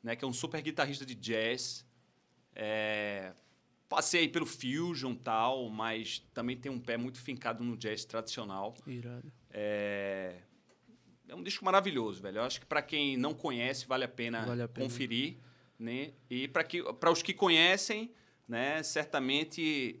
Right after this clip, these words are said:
Speaker 1: já sabem do deleite
Speaker 2: Nossa.
Speaker 1: que isso aqui vai, vai proporcionar, né?
Speaker 2: Top.
Speaker 1: Pronto, esse aqui, Larry Carlton Discovery.
Speaker 2: Isso aí. Então, quem tá aqui no início da live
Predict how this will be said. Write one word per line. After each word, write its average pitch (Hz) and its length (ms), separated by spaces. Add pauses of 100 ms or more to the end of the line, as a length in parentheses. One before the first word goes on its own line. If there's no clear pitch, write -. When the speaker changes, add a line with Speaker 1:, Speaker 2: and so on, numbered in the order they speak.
Speaker 1:
já 131 180
sabem 131 400
do 131 140
deleite 123 420
Speaker 2:
Nossa. - 100
Speaker 1:
que - 100
isso 131 120
aqui 123 240
vai, 123 540 (160)
vai 113 240
proporcionar, 117 640 (500)
né? 127 160
Speaker 2:
Top. 127 180 (100)
Speaker 1:
Pronto, 101 280
esse 123 140
aqui, 143 420 (360)
Larry 156 220
Carlton 160 480
Discovery. 131 800
Speaker 2:
Isso 127 240
aí. 135 200
Então, 135 220
quem 165 200
tá 160 220
aqui 160 280
no 147 80
início 151 280
da 180 120
live 117 420